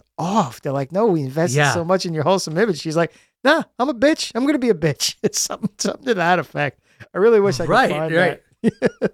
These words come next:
Speaker 1: <laughs> Yeah, she was, she was really derided for being that boisterous, but I think it was pretty funny. I, you know, <laughs> she had a good, uh, she had a good rapport with him.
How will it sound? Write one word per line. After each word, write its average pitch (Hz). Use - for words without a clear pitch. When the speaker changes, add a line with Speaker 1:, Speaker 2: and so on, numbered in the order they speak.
Speaker 1:
<laughs> -
Yeah, 254
she 247
was, 254
she 240
was 254
really 226
derided 170
for 143
being 147
that 143
boisterous, 139
but -
I 113
think -
it -
was 285
pretty 262
funny. 254
I, 170
you 226
know, 180
<laughs> -
she -
had 190
a 185
good, 180
uh, 175
she 165
had 175
a 180
good 175
rapport 143
with 147
him. 185